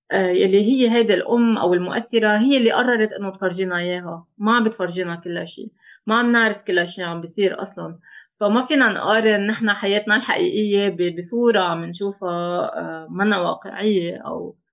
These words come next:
صورة معدلة مبدئيًا، آه، عم نشوفها على السوشيال ميديا. فمهم إنه قد ما فينا نعرف إنه كل عائلة مختلفة، كل أم مختلفة، كل طفل مختلف، بشهيته مختلف، بذوقه بالطعام مختلف، طريقة أكله مختلف، بحجمه مختلف، بوزنه مختلف،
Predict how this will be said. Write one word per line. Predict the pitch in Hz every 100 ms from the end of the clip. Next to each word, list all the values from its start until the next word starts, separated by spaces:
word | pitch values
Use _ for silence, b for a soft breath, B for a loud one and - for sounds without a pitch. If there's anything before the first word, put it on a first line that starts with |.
| _
صورة | - 220 220
معدلة | 196 190 202 240 269 269 175
مبدئيًا، | 185 170 180 202 202 180 170 175
آه، | 160
عم | 165 180
نشوفها | 185 208 196
على | 175
السوشيال | 175 185 190 180
ميديا. | 185 180 175
فمهم | 175 202 202 214 247 226
إنه | - 196 185 185 190 -
قد | 214
ما | 214 214
فينا | 214 180 180 180 190 - _ _ _ _ _ _ 180
نعرف | 196 185 175 175
إنه | 175 170 170 -
كل | 240 240 254 247
عائلة | 202 190 - 196
مختلفة، | 180 185 160 160 160 - -
كل | 233 233 240 233
أم | 208 202
مختلفة، | 190 - 180 170 170 - B B B _
كل | 311 302
طفل | 294 285 233
مختلف، | 233 - 170 160 -
بشهيته | 196 220 240 233 226 185 175
مختلف، | - 170 - - 165 175
بذوقه | 196 214 247 247 220
بالطعام | 214 214 208 202 185
مختلف، | 175 - 170
طريقة | - 226 247 247 -
أكله | - 220 220 208 214 196
مختلف، | 180 - 156 170
بحجمه | 185 208 247 226 226
مختلف، | 202 196 165 156 180
بوزنه | 196 233 226 214
مختلف، | 202 - - 165 175